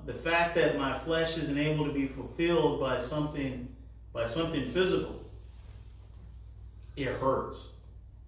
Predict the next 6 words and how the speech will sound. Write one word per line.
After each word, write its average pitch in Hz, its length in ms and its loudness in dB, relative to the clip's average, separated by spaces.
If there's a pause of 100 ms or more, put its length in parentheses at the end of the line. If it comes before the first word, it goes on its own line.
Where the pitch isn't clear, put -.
(160)
It's - 240 -6
challenging, 131 760 -2 (1080)
right? 110 320 -2
It 147 240 -2
requires 156 1000 4
us, 135 580 2